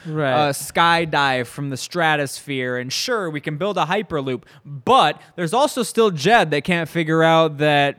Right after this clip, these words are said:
Speaker 2: s-, frogs are underwater and on land because there's a different species than both
Speaker 1: Right.
Speaker 2: land mammals and underwater fish.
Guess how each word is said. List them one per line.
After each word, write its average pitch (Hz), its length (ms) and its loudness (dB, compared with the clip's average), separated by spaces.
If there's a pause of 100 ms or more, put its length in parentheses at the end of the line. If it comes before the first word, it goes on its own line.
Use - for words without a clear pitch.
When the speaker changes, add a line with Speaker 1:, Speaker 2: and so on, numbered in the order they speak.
Speaker 2:
s-, - 340 -6
frogs 147 760 4 (200)
are 139 220 2
underwater 147 560 2
and 127 260 -6
on 196 200 -2
land 196 360 -2
because 165 560 -6 (120)
there's 147 640 -6
a 147 80 -8
different 147 340 -6
species 135 640 -10
than 123 440 -4
both 127 340 -6
Speaker 1:
Right. 117 340 -12
Speaker 2:
land 131 340 -4
mammals 123 520 -4
and 120 260 -10
underwater 110 480 -8
fish. - 460 -10